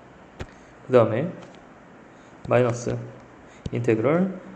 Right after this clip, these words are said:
앞에 거 미분하면 일, 적분하면 코사인 X의 플러스 디엑스, 영부터 파이까지. 근데 얘가 코사인이 적분을 해버리면 사인 X죠. 여기 영분의 파이. 이렇게.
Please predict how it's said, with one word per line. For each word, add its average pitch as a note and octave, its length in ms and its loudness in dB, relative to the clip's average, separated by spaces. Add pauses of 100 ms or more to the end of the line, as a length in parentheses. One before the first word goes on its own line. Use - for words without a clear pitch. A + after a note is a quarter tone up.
앞에 A#2 240 4
거 A2+ 100 0
미분하면 A2+ 480 -2
일, D3 480 0
적분하면 A#2 600 -2
코사인 D3 540 -4
X의 D#3+ 580 -4
플러스 F3 500 0
디엑스, - 640 -8 (460)
영부터 A#2 420 -4
파이까지. - 500 -8 (680)
근데 D3 320 6 (680)
얘가 C#3 460 4
코사인이 D3+ 480 0
적분을 A#2+ 360 -4
해버리면 B2 380 2
사인 E3+ 320 0
X죠. - 400 -6 (680)
여기 A2 240 0
영분의 A2+ 480 -2
파이. - 180 -8
이렇게. - 1400 -16